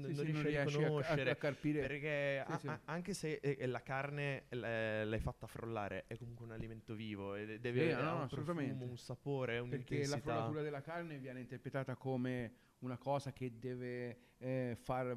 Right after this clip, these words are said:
Speaker 1: ammorbidire la carne, deve fare... Allora, diciamo, eh,
Speaker 2: Sì e no.
Speaker 1: <laughs> mm, proprio no.
Speaker 2: Ok.
Speaker 1: Eh,
Speaker 2: So-,
Speaker 1: proprio,
Speaker 2: eh, eh,
Speaker 1: eh,
Speaker 2: eh, eh, no,
Speaker 1: eh,
Speaker 2: esatto,
Speaker 1: proprio no,
Speaker 2: eh,
Speaker 1: diciamo
Speaker 2: dimmi
Speaker 1: che,
Speaker 2: pure.
Speaker 1: ehm, eh,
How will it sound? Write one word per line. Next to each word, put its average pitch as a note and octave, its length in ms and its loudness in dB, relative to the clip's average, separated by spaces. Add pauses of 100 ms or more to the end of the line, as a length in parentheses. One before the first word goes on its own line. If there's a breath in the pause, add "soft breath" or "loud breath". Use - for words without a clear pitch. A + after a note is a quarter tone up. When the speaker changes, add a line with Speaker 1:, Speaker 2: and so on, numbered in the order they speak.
Speaker 1:
ammorbidire B2+ 640 2
la B2 140 0
carne, A#2+ 500 0
deve B2+ 160 0
fare... B2+ 260 -2 (280 loud breath)
Allora, C#3+ 320 6 (240 loud breath)
diciamo, C#3+ 500 2 (260)
eh, C#3+ 100 0
Speaker 2:
Sì C3+ 240 4
e - 60 2
no. A#2 220 0
Speaker 1:
<laughs> F3 640 6
mm, D#3+ 340 6 (120)
proprio E3+ 220 12
no. D3+ 400 2
Speaker 2:
Ok. - 240 -2
Speaker 1:
Eh, C#3 360 4
Speaker 2:
So-, A3 140 2
Speaker 1:
proprio, C#3+ 340 4
Speaker 2:
eh, D3+ 100 2
eh, - 40 4
Speaker 1:
eh, D3+ 340 8
Speaker 2:
eh, G3+ 80 2
eh, - 20 2 (180)
no, A#3+ 60 -4
Speaker 1:
eh, D3 80 6
Speaker 2:
esatto, D3 320 2
Speaker 1:
proprio E3 220 8
no, D#3 200 10
Speaker 2:
eh, - 20 6
Speaker 1:
diciamo C#3+ 320 6
Speaker 2:
dimmi G3 120 6
Speaker 1:
che, D#3 160 10
Speaker 2:
pure. A2+ 300 4
Speaker 1:
ehm, C#3+ 640 4 (260)
eh, - 160 -8